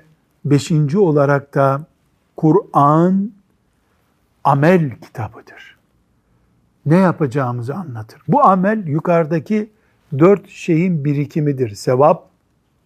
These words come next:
Allah ile iletişim, Kur'an'dan şifa elde etmek ve Kur'an'dan ilim öğrenmek. Bu dört şeyi toparlayınca mümin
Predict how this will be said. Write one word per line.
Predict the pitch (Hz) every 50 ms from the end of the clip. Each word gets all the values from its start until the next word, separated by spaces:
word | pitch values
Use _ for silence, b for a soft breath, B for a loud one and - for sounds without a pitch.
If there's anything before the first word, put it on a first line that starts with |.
| _ _ _ _ _ _ -
Allah | 143 135 127 127 147 170 151 135
ile | 156 147 147 165
iletişim, | 170 139 135 143 139 - 143 117 - 165 165 180 190 - _ _ _ _ _ _ _ _ _ _ _ _ _
Kur'an'dan | - - 170 - 151 139 156 151 139 156 160 151 147
şifa | 131 - - 147 120 - 143 156 170 165 160
elde | 165 156 147 151
etmek | 151 147 - 160 156 175 175 - _ _ _ _ _ _ _ _ _ _ _ _ _ _ _ -
ve | 165
Kur'an'dan | 131 - - 160 - - 147 151 156 147 165 185 214 - - _
ilim | 190 156 170 170
öğrenmek. | 151 139 131 120 117 113 110 107 95 87 - - _ b b b b b b b b b b b
Bu | - 151 147 147
dört | 185 208 214 202 - - - -
şeyi | - - - 165 156 165 165 156 131 -
toparlayınca | - 170 156 - - 165 160 151 147 151 165 170 175 196 208 190 170 143 156 147
mümin | 135 135 156 190 - _ - 139 143 165 202 220 240 226